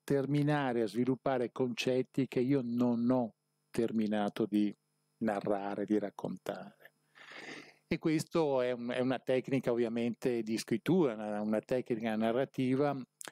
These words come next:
che io all'inizio non avevo, ma poi una notte, proprio nel traghetto tra Civitavecchia e Cagliari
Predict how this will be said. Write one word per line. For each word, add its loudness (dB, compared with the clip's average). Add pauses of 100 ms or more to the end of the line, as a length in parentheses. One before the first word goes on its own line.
(140)
che 0
io 2
all'inizio 0
non 0
avevo, 0 (680)
ma 2
poi 0
una 0
notte, 2 (200)
proprio 2
nel 2
traghetto -2
tra 0
Civitavecchia -2
e -4
Cagliari -2